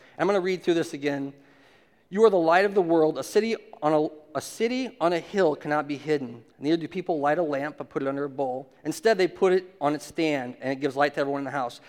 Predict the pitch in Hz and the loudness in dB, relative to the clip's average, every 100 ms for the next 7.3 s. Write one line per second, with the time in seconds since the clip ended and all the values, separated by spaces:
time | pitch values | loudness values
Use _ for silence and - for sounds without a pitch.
0 | - - 175 175 170 160 190 180 175 156 | -10 0 0 2 0 -2 -4 -2 -2 0
1 | 151 135 135 147 147 - 131 123 123 131 | 0 2 4 4 2 -4 -6 -4 -4 -4
2 | 131 139 - - - - 175 196 214 147 | -6 -8 -20 -20 -20 -6 0 2 2 2
3 | 139 143 123 123 113 - _ _ _ _ | -2 -2 -4 -10 -14 -14 _ _ _ _
4 | _ _ _ _ _ _ _ _ _ _ | _ _ _ _ _ _ _ _ _ _
5 | _ _ _ _ _ _ _ _ _ _ | _ _ _ _ _ _ _ _ _ _
6 | _ _ _ _ _ _ _ _ _ _ | _ _ _ _ _ _ _ _ _ _
7 | 123 147 | -10 -8